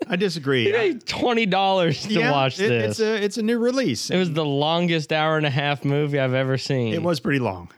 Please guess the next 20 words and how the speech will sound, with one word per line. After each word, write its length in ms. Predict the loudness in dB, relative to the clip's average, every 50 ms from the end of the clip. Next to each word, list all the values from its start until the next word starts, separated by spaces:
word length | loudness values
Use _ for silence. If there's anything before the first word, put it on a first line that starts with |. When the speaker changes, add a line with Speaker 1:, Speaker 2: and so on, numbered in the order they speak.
| _ _ _ -4
Speaker 1:
It 180 | -2 -2 0
did 140 | 0 -2 0
Speaker 2:
It, 100 | 2 2 2
Speaker 1:
feel, 180 | 2 2 2
it 120 | 2 2 2
Speaker 2:
yeah. 160 | 2 2 2 0
Speaker 1:
did 80 | 0
feel 140 | 0 0 0
really 240 | 0 0 0 0 0
long. 240 | -2 -2 -2 -2 0
But 100 | 0 0
I'm 380 | 2 2 2 2 0 -2 -4 -2
one 160 | 0 0 2 2
hundred 200 | 2 0 0 -2
percent 380 | -2 -2 -2 -2 -2 -2 -2 -2
okay 360 | -2 -2 0 0 0 0 2
with 160 | 0 -2 -2
paying 220 | 0 0 0 0 -2
twenty 240 | -2 -2 -2 -2 -2
bucks 440 | 0 -2 -2 -2 -4 -8 -10 -12